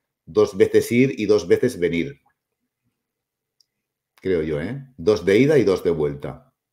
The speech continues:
Y ahí, y luego los trineos,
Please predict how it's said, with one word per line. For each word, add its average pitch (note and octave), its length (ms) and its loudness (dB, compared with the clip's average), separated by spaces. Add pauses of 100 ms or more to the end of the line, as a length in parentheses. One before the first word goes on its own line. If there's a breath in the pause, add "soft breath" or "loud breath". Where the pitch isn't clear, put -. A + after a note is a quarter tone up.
(3250 soft breath)
Y D#2 100 -14
ahí, C#2 160 -12
y F2 80 -12
luego F2 220 -2
los F#2+ 200 -2
trineos, A#2 640 -4